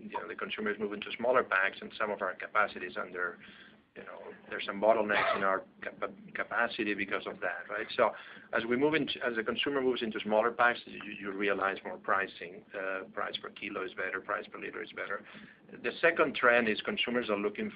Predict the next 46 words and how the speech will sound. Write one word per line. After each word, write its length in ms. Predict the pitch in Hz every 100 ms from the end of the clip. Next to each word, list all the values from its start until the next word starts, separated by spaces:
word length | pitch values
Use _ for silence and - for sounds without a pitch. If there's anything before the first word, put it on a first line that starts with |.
| -
for 160 | 95
higher 340 | - 98 98 95
value 360 | 90 92 98
products, 480 | 107 117 113 131 - - - - - -
so 80 | -
more 220 | 101 95 -
functional, 720 | - 110 104 120 107 104 104
more, 280 | 101 98 95
they're 140 | 101 101
looking 320 | 110 110 110 -
for 140 | 110
more 440 | 104 107 110 113 110 - - - 107
benefits 540 | 117 117 120 139 131 -
in 140 | 113
the, 200 | 110 101
in 180 | 117 107
the, 180 | 104 101
um, 300 | 98 95 95
in 80 | 107
the 100 | 101
consumption 520 | 104 104 107 107 -
of 80 | 107
our 100 | 107
categories, 600 | 104 101 104 104 113 110
be 120 | 107
it 100 | 101 -
snacks 300 | - 104 104 -
or 60 |
beverages, 500 | - 120 127 101 104 101 - - - -
and 140 | 117
that, 280 | 127 139 - 131
that 160 | 131
is 160 | 131 120
also, 480 | 120 117 117 110 -
n-, 320 | 113 113 127 -
tends 240 | - 131 131 -
to 60 | 113
be 160 | 107
also 300 | 101 101 -
higher 280 | 95 101 98
price 320 | 95 101 95 -
per 160 | - 104
liter, 220 | 101 95
price 300 | - 101 101
per 120 | -
kilo. 300 | 113 120 107